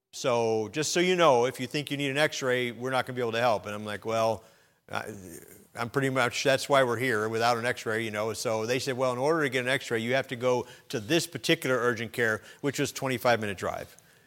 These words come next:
So I'm like, "Okay." So we got back in the car. We drove all the way over there.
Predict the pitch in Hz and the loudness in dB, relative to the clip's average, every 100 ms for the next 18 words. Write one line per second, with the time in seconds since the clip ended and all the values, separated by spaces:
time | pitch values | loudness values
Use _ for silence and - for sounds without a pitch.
0 | _ _ _ - - 123 113 113 113 104 | _ _ _ -16 -2 2 2 2 0 0
1 | 110 110 151 131 117 117 123 120 120 117 | -2 0 2 2 2 -4 -6 0 0 6
2 | 143 143 139 131 127 117 110 107 123 117 | 6 6 0 -2 0 2 0 -2 0 2
3 | 127 151 185 185 175 165 135 107 120 | 4 6 6 4 2 2 0 0 -4